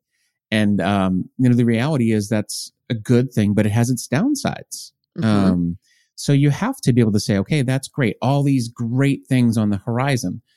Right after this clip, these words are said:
Speaker 1: But what is the thing that is going to really put,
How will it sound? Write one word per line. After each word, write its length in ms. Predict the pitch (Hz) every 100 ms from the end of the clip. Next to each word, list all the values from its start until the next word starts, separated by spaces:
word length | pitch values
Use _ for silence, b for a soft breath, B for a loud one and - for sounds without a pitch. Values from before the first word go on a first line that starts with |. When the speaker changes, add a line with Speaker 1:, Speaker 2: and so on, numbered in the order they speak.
| _ -
Speaker 1:
But 80 | 131
what 280 | 139 214 -
is 200 | 151 139
the 120 | 135
thing 520 | 113 135 120 101 95 95
that 200 | 107 101
is 100 | 107
going 340 | 113 110 107 -
to 340 | 113 104 101 - b b -
really 500 | 113 135 156 139 127
put, 400 | - - 123 104